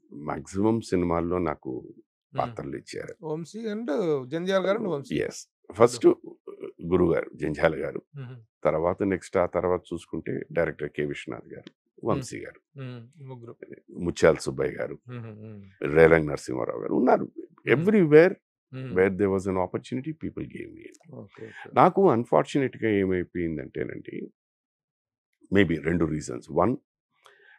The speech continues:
Speaker 1: నేను పరిస్థితుల వల్ల నేను I couldn't leave Chennai and come down.
Speaker 2: అదే.
Speaker 1: ఒకటి. And తర్వాత ఇక్కడికి వచ్చిన తర్వాత ఇండస్ట్రీ ఇక్కడ షిఫ్ట్ అయిన తర్వాత నేను పనిచేసిన దర్శకులు ఎవరికీ వర్క్ లేదు.
Speaker 2: Hmm. Hmm.
Speaker 1: The new crop of directors had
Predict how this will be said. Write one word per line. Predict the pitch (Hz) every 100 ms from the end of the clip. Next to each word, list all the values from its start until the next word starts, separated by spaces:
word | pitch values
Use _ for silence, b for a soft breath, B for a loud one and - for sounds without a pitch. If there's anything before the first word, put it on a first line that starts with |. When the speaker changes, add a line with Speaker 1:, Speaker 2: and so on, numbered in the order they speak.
| -
Speaker 1:
నేను | 90 85
పరిస్థితుల | 92 107 - 113 101
వల్ల | 98 92
నేను | 95 85 76
I | 78
couldn't | 85 85 78
leave | 80 80
Chennai | - _ - 71 73 69
and | 53 -
come | -
down. | - - _ _ _ -
Speaker 2:
అదే. | 117 104 95 _ _ _
Speaker 1:
ఒకటి. | 85 - - - _ _ b b -
And | 71 -
తర్వాత | 104 143 160
ఇక్కడికి | - - 101 98
వచ్చిన | 95 - 156
తర్వాత | 135 113 110
ఇండస్ట్రీ | 104 110 - 117
ఇక్కడ | - 90
షిఫ్ట్ | - 85 -
అయిన | 107
తర్వాత | 92 87 -
నేను | 92 95 123 147
పనిచేసిన | 156 131 139 131 120 107
దర్శకులు | 104 - - 101
ఎవరికీ | 90 87 - 98
వర్క్ | 87 - -
లేదు. | - - _ -
Speaker 2:
Hmm. | 135 127
Hmm. | 113 113 117 101 107 _ _ _ _ -
Speaker 1:
The | 85
new | 110 -
crop | 104 92 -
of | -
directors | 78 78 67 -
had | -